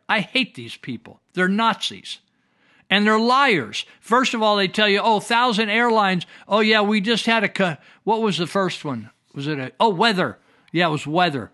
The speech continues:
But the weather was fine throughout the whole United States. No other airline was affected by the weather.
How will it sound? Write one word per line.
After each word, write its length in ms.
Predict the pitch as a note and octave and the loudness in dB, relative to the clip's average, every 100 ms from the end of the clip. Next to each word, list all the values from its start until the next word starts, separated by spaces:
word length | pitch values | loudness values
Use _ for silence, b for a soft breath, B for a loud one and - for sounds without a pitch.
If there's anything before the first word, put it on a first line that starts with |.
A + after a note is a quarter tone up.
| _ _ _ - | _ _ _ -6
But 160 | G3 | -4
the 80 | F#3+ | -2
weather 480 | G3 A#3 B3 A3 - | 2 2 2 0 -2
was 220 | E3+ F3+ | -4 -4
fine 420 | - A3 A3 E3 C3+ | -2 -2 0 -2 -2
throughout 260 | E3 E3 | -2 -2
the 80 | D#3 | -2
whole 180 | D#3+ E3+ | -2 0
United 360 | E3 D#3+ D3 | -2 -2 -4
States. 340 | C3 F3+ D3 D3+ | -6 -4 -4 -2
No 220 | G3+ G#3+ | 0 2
other 160 | G3+ F3 | 0 0
airline 400 | F#3+ F3 D#3 C3+ | 0 0 -2 -4
was 100 | C3 | -6
affected 400 | - D#3 D3+ D3 | -6 -6 -6 -6
by 120 | B2+ | -4
the 100 | B2+ | -4
weather. 360 | C#3 C#3 G2+ | -6 -6 -8